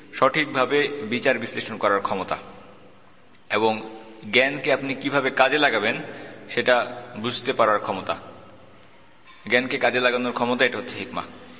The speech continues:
আরেকটি অর্থে এটাকে এভাবে বলা যায়, হিকমা হচ্ছে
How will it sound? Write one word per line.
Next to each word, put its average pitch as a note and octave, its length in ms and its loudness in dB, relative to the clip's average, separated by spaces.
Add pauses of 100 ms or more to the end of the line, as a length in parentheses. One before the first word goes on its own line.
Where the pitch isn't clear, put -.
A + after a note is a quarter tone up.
(720)
আরেকটি C3+ 380 4
অর্থে C#3+ 240 2
এটাকে C3 260 2
এভাবে C3+ 240 4
বলা C3 240 4
যায়, B2+ 200 2 (300)
হিকমা D#3 240 0
হচ্ছে D3 500 2